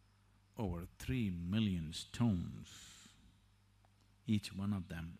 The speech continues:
weighing over twenty to twenty-five tons, in the, one of the largest pyramids that are there.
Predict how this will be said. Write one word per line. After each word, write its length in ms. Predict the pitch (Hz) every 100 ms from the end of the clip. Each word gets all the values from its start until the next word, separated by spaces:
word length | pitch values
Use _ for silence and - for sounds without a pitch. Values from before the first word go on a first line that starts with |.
| -
weighing 280 | 98 90 85
over 220 | 85 85
twenty 380 | - 101 87 82
to 100 | -
twenty-five 540 | - 95 85 - 80 82
tons, 760 | - 104 87 80 - - - - - - - _ _ _ _ _ _ _ -
in 200 | 90 85
the, 220 | 82 80 - -
one 140 | - 90
of 60 |
the 80 | 87
largest 460 | 85 85 - 87 -
pyramids 500 | 98 95 82 - -
that 140 | - 90
are 140 | 85 87
there. 280 | 107 92